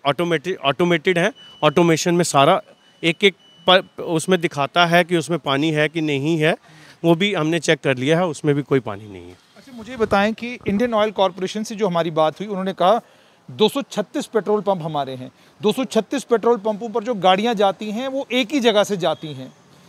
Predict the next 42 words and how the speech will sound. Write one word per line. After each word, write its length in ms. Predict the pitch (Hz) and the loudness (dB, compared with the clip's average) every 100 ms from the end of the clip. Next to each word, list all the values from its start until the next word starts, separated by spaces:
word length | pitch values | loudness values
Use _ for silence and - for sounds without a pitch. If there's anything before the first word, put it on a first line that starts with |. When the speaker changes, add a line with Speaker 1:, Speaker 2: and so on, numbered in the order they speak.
| - - | -18 -2
Speaker 2:
एक 140 | 214 - | 0 0
ही 80 | 277 | 2
जगह 200 | 226 226 | 4 4
हमारा 280 | 196 202 202 | 2 0 0
रिजर्वायर 460 | 175 185 185 214 | -2 -2 0 0
है, 60 | 262 | -2
वहीं 220 | 226 220 254 | 0 0 0
से 120 | 240 | -4
सब 180 | 226 180 | -6 -4
जगह 220 | 185 185 | -2 -2
पर 140 | 202 | -4
पानी, 260 | 202 170 180 | -6 -6 -6
अ, 200 | 185 180 175 | -8 -8 -10
पेट्रोल 440 | 175 180 165 170 156 - - - | -8 -6 -4 -4 -4 -12 -20 -2
ट-, 180 | 196 190 | 0 0
जाता 340 | 165 165 156 147 | 2 0 0 -6
है। 140 | 135 _ _ 135 | -6 _ _ -12
वो 180 | 139 254 | -2 0
ये 120 | 320 | 2
कहते 320 | 233 233 214 220 | 0 -2 -2 -6
हैं 280 | 196 208 | -6 -8
कि 120 | 226 262 - | -10 -14 -6
अगर 260 | 196 247 247 _ _ _ _ _ _ - | 0 0 0 _ _ _ _ _ _ -4
पेट्रोल 380 | 170 247 330 | 2 4 4
में 100 | 320 | 2
कोई 160 | 262 262 | -4 -4
गड़बड़ 280 | 202 190 190 | -2 -2 -4
होती 240 | 185 180 | -6 -8
है, 140 | 247 254 | -12 -10
इथेनॉल 480 | 208 202 226 254 269 | -8 0 2 2 0
की 160 | 262 | -6
जो 120 | 208 | -8
परसेंटेज 440 | 220 196 180 208 233 | -6 -6 -6 -6 -4
मात्रा 360 | 196 185 - | -2 -2 -2
बताई 300 | 220 208 262 | -2 2 2
जा 160 | 247 220 | 4 2
रही 120 | 180 | 2
है, 60 | 170 | -2
हालांकि 280 | 180 208 220 | -2 -4 -6
उन्होंने 240 | 214 220 | -8 -8
ये 60 | 220 | -6
कहा 320 | 190 196 | -4 -2